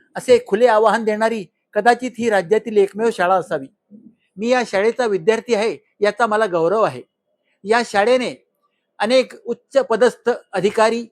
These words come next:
डॉक्टर्स, वकील, इंजिनियर, राजकारणी आणि मंत्री सुद्धा घडवले आहेत. हा जामनेरचा अभिमानच म्हणावा लागेल. या शाळेतून पुढे जाणारा विद्यार्थी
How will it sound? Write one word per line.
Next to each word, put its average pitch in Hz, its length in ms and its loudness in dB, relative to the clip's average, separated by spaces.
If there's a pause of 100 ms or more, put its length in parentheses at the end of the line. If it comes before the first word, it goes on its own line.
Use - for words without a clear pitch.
(220)
डॉक्टर्स, 196 560 2 (280)
वकील, 214 540 -4 (260)
इंजिनियर, 214 520 -2 (320)
राजकारणी 190 680 -2 (260)
आणि 233 260 0
मंत्री 208 560 -6 (140)
सुद्धा 214 320 0
घडवले 190 360 0
आहेत. 151 180 -2 (360)
हा 208 120 2
जामनेरचा 190 640 -4
अभिमानच 190 540 -2
म्हणावा 160 300 -4
लागेल. 135 260 -10 (500)
या 202 320 2
शाळेतून 220 540 0 (560)
पुढे 226 200 4
जाणारा 233 340 2
विद्यार्थी 220 640 0